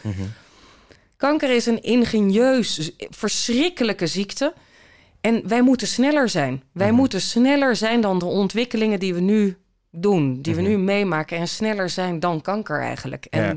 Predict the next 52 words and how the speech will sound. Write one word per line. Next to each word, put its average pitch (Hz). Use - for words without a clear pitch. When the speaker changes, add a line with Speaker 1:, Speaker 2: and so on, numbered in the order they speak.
Speaker 2:
daarmee 240
hopen 208
we 196
dus 185
dat -
we 165
kanker, 185
nou 175
ja, 147
hopen 180
dat 170
we 160
de 156
wereld 208
uit 151
helpen. 156
Maar 165
in 170
ieder 226
geval 196
dat 185
er 185
niemand 202
meer 180
aan 175
hoeft 175
te 170
overlijden. 165
Speaker 1:
Hoe 233
zijn, 226
ehm, 165
in 160
de, 156
in 151
de 151
wetenschap, 135
hoe 131
is -
de 113
blik 110
nu 101
op 82
de 98
ontwikkeling 98
van, 95
ehm, 90
het 98
behandelen 95
van 98
kanker? 98
Is 113
dat -